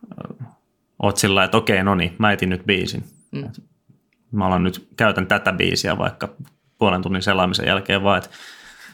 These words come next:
Speaker 1: sä kuuntelet musaa ja sit sä fiilistelet sitä musiikkia ja sit yhtäkkiä sulla tuleekin sellainen, että ei hitto, että tää vois muuten natsaa aika hyvin vaikka tähän.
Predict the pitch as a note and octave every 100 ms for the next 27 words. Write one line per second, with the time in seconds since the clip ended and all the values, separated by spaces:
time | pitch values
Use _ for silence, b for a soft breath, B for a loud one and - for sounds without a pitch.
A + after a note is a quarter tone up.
0 | B C#3 B2+ B2+ E3 F3 F3+ E3+ D#3 D#3+
1 | D#3+ - _ _ - - D3 C#3+ - -
2 | _ _ _ _ _ _ _ _ _ _
3 | _ - D3 B2+ - B2+ B2 B2+ B2 B2
4 | A#2 A2 - A2 A2 - - _ _ -
5 | B2 - A#2+ G#2+ - A2 A2 G#2+ G2+ G2
6 | - G#2+ G2+ G2 F#2+ - A2+ G#2 G#2 -
7 | - - - G#2+ G2 F#2 G2+ G2+ G2+ G2+
8 | - F#2 G2 G2+ G2 F#2+ F#2 - G2+ G2+